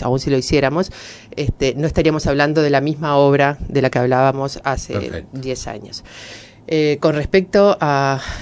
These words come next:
Speaker 1: a quién es el dueño de la legislación lingüística, eh, eso es un, una discusión mucho más compleja, eh, y más que pendular, digo, por lo menos en los últimos veinte años, podríamos decir, eh, el papel de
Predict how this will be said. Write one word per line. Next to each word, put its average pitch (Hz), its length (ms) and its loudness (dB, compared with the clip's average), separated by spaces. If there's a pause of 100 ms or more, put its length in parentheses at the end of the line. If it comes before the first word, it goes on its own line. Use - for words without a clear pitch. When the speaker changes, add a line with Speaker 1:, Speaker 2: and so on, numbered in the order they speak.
(140)
Speaker 1:
a 143 120 0
quién 160 180 4
es 160 160 2
el 135 420 2
dueño 160 320 2
de 151 60 -2
la 135 80 0
legislación 139 640 -6
lingüística, 175 800 2
eh, 135 320 4
eso 143 160 -2
es - 160 -4
un, 139 560 -6 (480)
una 139 200 0
discusión 139 360 0
mucho 143 180 -4
más 135 120 -4
compleja, 160 580 0 (460)
eh, 135 400 2
y 151 180 0
más 175 180 2
que 220 120 0
pendular, 190 640 4 (160)
digo, 135 280 0
por 135 120 0
lo 135 100 2
menos 170 480 0 (140)
en 147 140 -6
los - 340 -6 (220)
últimos 143 840 0
veinte 135 360 -2
años, 160 340 2
podríamos 139 320 -6
decir, 143 400 0 (720)
eh, 156 280 2
el 147 140 -4
papel 147 480 2 (460)
de 151 500 -2